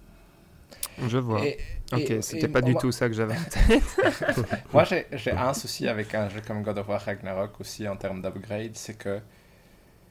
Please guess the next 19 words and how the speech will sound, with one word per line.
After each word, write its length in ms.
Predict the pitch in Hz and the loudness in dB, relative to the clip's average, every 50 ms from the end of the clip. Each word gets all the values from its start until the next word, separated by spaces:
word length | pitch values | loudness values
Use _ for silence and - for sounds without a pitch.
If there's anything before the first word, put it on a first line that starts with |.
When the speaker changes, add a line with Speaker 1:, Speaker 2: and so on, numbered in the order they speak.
| - - - - - - - - - - - - - | -20 -20 -20 -20 -20 -20 -20 -20 -20 -20 -20 -8 -6
Speaker 2:
t'es 120 | - 117 | -4 -4
supposé 600 | 113 - - 110 - 120 113 107 101 123 127 131 | -4 -4 -8 -6 -4 -4 -4 -2 0 0 2 2
avoir 580 | 135 117 95 101 107 107 110 110 110 110 - 107 | 2 2 2 4 4 6 6 6 4 2 -2 -4
l'arme 420 | 98 95 98 101 101 - 101 98 95 | 0 2 2 2 2 2 -2 -6 -6
ultime 500 | 92 92 95 - - 107 101 98 101 92 | -6 -6 -8 -6 -6 -4 -4 -4 -4 -4
déjà, 280 | 95 92 87 95 98 | -6 -4 -4 -2 -4
entre 280 | 113 117 117 - - 117 | -4 -6 -8 -10 -12 -10
guillemets. 320 | 107 107 110 110 117 123 - - - - - 113 | -8 -6 -6 -8 -8 -10 -14 -18 -20 -18 -14 -8
Je 40 | |
veux 120 | 107 101 82 | -6 -6 -6
dire, 160 | 80 98 - - - | -6 -10 -12 -14 -12
ou 80 | 82 | -10
en 60 | 85 | -10
tout 140 | 82 - - | -10 -10 -6
cas, 120 | - - - | -6 -8 -6
t'as 220 | - - 80 82 | -4 -4 -4 -4
acheté 280 | 85 95 - - - 95 | -4 -4 -8 -10 -10 -10
un 140 | 85 80 80 | -10 -10 -10
des 120 | - - | -12 -12